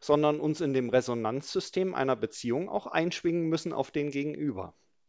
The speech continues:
Es ist also nicht mehr nur binär in, out, sondern wirklich noch viel mehr. Aber wir haben ja noch nicht mal alles. Jetzt kommen ja noch zwei interessante Sachen.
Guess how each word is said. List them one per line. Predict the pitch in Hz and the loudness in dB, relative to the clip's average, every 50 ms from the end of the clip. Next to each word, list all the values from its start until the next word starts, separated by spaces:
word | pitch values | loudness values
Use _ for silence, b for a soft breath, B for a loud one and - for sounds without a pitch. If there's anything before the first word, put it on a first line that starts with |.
| _ _ _ | _ _ _
Es | - 143 | -12 -12
ist | 131 - | -10 -4
also | - - 127 - 120 | -2 -2 -2 0 -2
nicht | 123 131 175 196 - | 0 2 0 0 0
mehr | - 165 135 | 0 0 2
nur | 131 131 131 123 110 - | 4 4 4 4 4 2
binär | - 156 175 170 147 127 135 139 113 - _ | 0 2 2 4 4 4 4 2 0 0 _
in, | 170 170 160 147 135 - _ - | 4 4 4 4 -2 -6 _ -2
out, | 110 113 120 139 202 - - B B B B | 2 2 4 4 2 0 -2 B B B B
sondern | - - 147 139 151 151 143 131 | 0 2 2 4 4 2 0 2
wirklich | 113 123 120 - 151 135 - | 0 0 0 0 -4 -2 -2
noch | 131 117 | -4 -6
viel | - - - 135 | -4 -2 -2 0
mehr. | 135 123 107 107 110 - | 0 0 -4 -4 -2 -2
Aber | 117 110 123 113 | 2 2 4 4
wir | 104 104 - | 4 0 0
haben | 110 123 165 | 0 0 2
ja | 208 208 | 2 2
noch | 156 127 113 117 | 4 2 0 0
nicht | 120 113 107 - | -2 -6 -6 -2
mal | 110 101 101 | -2 -2 -2
alles. | - - 98 95 98 101 - - - _ _ | -2 -4 -6 -6 -6 -8 -8 -12 -18 _ _
Jetzt | 107 110 - - | -6 -6 -4 4
kommen | - 156 147 151 | 4 4 6 6
ja | 139 127 | 4 4
noch | 123 123 117 | 2 0 -2
zwei | - - 123 113 120 | -2 0 2 2 2
interessante | 127 120 - - 120 - - 92 104 156 - 233 | 0 -4 -2 -4 -4 -2 -2 -2 -2 2 2 2
Sachen. | - - 104 98 95 - 95 98 | 2 4 2 0 0 -2 -8 -12